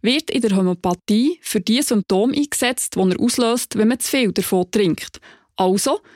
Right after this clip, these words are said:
gegen Schlaflosigkeit, Unruhe und Nervosität. Und Zincum isovalerianicum, das Zinksalz von der Baldriansäure,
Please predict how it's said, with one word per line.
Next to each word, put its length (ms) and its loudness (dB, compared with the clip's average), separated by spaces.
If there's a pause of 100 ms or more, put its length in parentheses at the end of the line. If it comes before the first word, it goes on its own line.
(120)
gegen 220 -2
Schlaflosigkeit, 1160 0
Unruhe 540 2 (120)
und 380 0 (180)
Nervosität. 1040 -2 (440)
Und 460 0
Zincum 640 0
isovalerianicum, 1300 0 (320)
das 140 -8
Zinksalz 640 0
von 140 -2
der 100 -2
Baldriansäure, 920 0